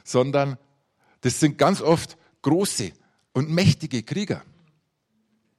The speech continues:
teilweise mit einem Schwert und sind einfach groß und stark. So stelle ich mir die vor, so werden die oft beschrieben in der Bibel. Also nicht so, so kleine Flügel schlagen, die Huhuhu,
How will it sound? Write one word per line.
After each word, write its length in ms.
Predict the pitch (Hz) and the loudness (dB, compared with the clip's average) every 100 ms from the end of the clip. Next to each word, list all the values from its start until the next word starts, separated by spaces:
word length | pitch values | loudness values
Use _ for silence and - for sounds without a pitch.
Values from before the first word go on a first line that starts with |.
| _ _ - | _ _ -10
teilweise 500 | 127 151 151 147 143 | 0 2 2 2 0
mit 260 | 143 - 135 | -2 -4 -6
einem 120 | 120 | -2
Schwert 680 | - 113 160 190 - - - _ _ _ _ _ _ _ _ _ _ _ _ _ _ - | -2 -2 0 -2 -2 -14 -16 _ _ _ _ _ _ _ _ _ _ _ _ _ _ -4
und 500 | 117 120 120 - - _ _ _ _ _ - | 0 2 0 -8 -20 _ _ _ _ _ -8
sind 240 | 147 147 | -8 -6
einfach 360 | 147 156 139 - _ | -10 -10 -12 -16 _
groß 500 | - 160 208 208 - _ _ | -6 -2 -2 -6 -12 _ _
und 140 | 127 135 | -10 -6
stark. 400 | - 120 110 - | -4 -6 -8 -8
So 140 | 135 | -8
stelle 240 | - 139 156 | -4 -4 -4
ich 120 | - | -6
mir 120 | 135 | -6
die 80 | 131 | -6
vor, 260 | - 127 | -2 -2
so 140 | 117 127 | -2 -4
werden 200 | 135 143 | -4 -4
die 140 | 143 | -8
oft 320 | 160 139 - _ _ _ | -4 -4 -4 _ _ _
beschrieben 520 | 123 - 175 208 147 | -10 -6 -4 -4 -6
in 180 | 90 87 | -6 -6
der 100 | 85 | -6
Bibel. 320 | - 65 - - _ _ _ _ _ - | -12 -20 -20 -20 _ _ _ _ _ -18
Also 160 | - 110 | -8 -4
nicht 240 | 185 - | -4 -4
so, 180 | 117 - | -6 -4
so 160 | 113 | -8
kleine 360 | - 104 127 113 | -6 -4 -4 -6
Flügel 340 | - 123 104 | -4 -6 -4
schlagen, 420 | 85 98 85 95 98 | -8 -8 -6 -6 -6
die 100 | 110 | -4
Huhuhu, 520 | 330 294 311 302 | -4 0 0 2